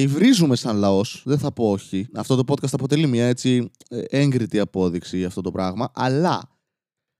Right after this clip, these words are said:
οκ, μπορεί κάποιος στο άκυρο να μην τραγουδάει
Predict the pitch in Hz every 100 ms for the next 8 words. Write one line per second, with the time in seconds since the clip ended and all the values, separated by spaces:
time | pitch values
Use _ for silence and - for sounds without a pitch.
0 | _ - - 175 147 120 - 143 131 175
1 | 240 202 214 208 - 220 - - - 185
2 | 170 175 170 - 156 185 - 185 214 247
3 | 214 226 185 180 165